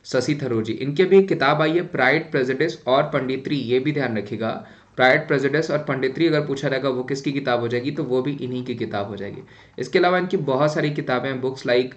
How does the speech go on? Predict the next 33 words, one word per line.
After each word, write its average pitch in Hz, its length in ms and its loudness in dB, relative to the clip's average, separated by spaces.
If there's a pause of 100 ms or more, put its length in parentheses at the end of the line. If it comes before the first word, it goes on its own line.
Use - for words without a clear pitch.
Era 123 220 2
of 123 140 -4
Darkness 117 440 -4
हो 113 120 -2
गया, 110 220 -2
जो 110 140 -4
कि 113 120 -6
आपको 104 260 -6
पूछा 110 280 -8
जा 107 100 -6
सकता 107 280 -10
है, 98 240 -6 (340)
Why 127 340 4
Am 131 40 -4
I 131 100 -6
Hindu 120 420 -2
पूछा 120 260 -2
जा 113 120 0
सकता 110 320 -8
है 110 160 -2
आपको, 101 320 -8
very, 113 260 -2
very 107 220 -2
important। 107 420 -8 (440)
आ, 104 120 4
उसके 113 260 -2
अलावा 123 280 4
आपका 123 300 -2
जो 123 160 -2
है, 120 340 -4 (400)
आ, 120 160 6
कि 117 160 -6
केरला's 131 440 2